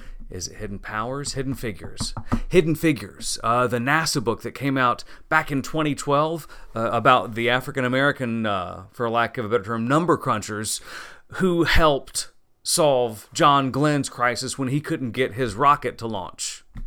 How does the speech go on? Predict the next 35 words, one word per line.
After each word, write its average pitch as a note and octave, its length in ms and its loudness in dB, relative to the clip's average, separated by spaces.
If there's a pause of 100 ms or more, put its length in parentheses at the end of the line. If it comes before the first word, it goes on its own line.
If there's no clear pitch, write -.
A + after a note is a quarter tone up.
(120)
Again, C3+ 420 -8 (400)
all F#3+ 260 8
of E3 80 8
this D3+ 200 4
is D3 100 -2
in D3 80 2
the C#3+ 60 4
rearview B2+ 440 4
mirror, A2+ 380 2 (480)
but E3 380 8
it's E3+ 180 4
to D#3+ 140 2
say E3 180 6
that C#3+ 140 2
that's F#3 200 0
the A3+ 80 0
great F#3+ 220 2
thing F3 160 -2
about D3 260 4
some E3+ 520 2 (200)
young E3+ 520 4
adult C#3 640 2 (140)
nonfiction, B2+ 840 0
is G2 120 -4
that B2+ 260 -2
it - 140 -8
can C#3 160 0
bring G3+ 640 0
to D#3+ 120 -2
light D3 520 2 (500)
new E3 400 4
figures - 840 -6 (320)
who C#3+ 140 -2
are B2+ 200 0
awesome C3+ 640 0